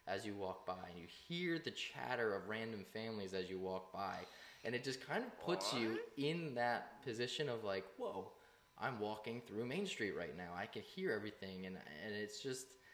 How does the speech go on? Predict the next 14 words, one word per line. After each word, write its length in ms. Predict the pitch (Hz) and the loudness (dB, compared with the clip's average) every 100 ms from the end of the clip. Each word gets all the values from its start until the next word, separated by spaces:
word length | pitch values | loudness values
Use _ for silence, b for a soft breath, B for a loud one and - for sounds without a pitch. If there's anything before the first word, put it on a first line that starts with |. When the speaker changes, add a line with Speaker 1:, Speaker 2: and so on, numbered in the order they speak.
| B B B - - _ _ _ _ _ _ _ _ - - | B B B -20 -20 _ _ _ _ _ _ _ _ -12 -2
Speaker 1:
it's 160 | 143 | 0
hard 320 | 139 139 160 180 | 0 2 2 6
to 80 | |
explain, 440 | 185 - - 135 131 | 4 2 0 2 4
and 80 | 110 | 2
I'm 100 | 101 - | 0 -2
probably 260 | 127 175 | 2 4
a 40 | 147 | 2
freak 420 | - - 117 123 | 0 2 2 2
for 140 | - | -2
doing 300 | 95 90 98 107 | 0 2 2 2
it, 120 | 110 120 | 0 2
but 80 | 107 | 6
Speaker 2:
Nah. 240 | 98 - | 6 4